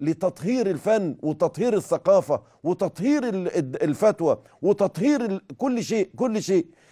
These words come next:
احنا عاوزين نرجع تاني منظومة أخلاقية، نتعلم، ناخد من الشعوب التانية حتى يا جماعة. مش عيب، مش عيب إن احنا مرينا في فترة تدهور أو فترة ت-، ت-، نكوص، نرجع تاني، نضم بعض تاني، اتعاونوا معانا،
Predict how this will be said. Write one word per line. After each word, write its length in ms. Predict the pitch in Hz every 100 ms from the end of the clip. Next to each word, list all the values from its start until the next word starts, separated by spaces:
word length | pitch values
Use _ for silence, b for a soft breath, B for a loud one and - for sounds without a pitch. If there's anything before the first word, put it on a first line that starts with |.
| b b
احنا 180 | - 190
عاوزين 460 | 180 160 240 180
نرجع 380 | 165 247 175 151
تاني 300 | 131 202 190
منظومة 460 | 151 139 120 214 131
أخلاقية، 540 | - 139 - 196 139
نتعلم، 720 | 95 147 147 180 226 185 117 - b b
ناخد 380 | 220 - 185
من 60 | 160
الشعوب 360 | 143 160 196 180
التانية 360 | - 214 190
حتى 340 | 151 190 - 147
يا 60 |
جماعة. 300 | 131 156 170
مش 220 | 151 165
عيب، 420 | 151 202 226 208 - _ b b b
مش 220 | 170 131
عيب 180 | 214 202
إن 140 | 165
احنا 220 | 165 156 147
مرينا 400 | 135 135 202 160
في 80 |
فترة 260 | - 202 147
تدهور 540 | - 113 139 147 147
أو 80 | -
فترة 320 | 117 190 -
ت-، 180 | 151 -
ت-، 800 | 123 113 110 127 101 107 110 -
نكوص، 440 | 135 120 165 180 - b b b
نرجع 400 | 139 262 196 170
تاني، 400 | 160 214 170 101
نضم 400 | 131 143 247 247
بعض 260 | 202 170 170
تاني، 340 | 165 208 175 -
اتعاونوا 440 | 151 175 262 254
معانا، 420 | 214 196 240 165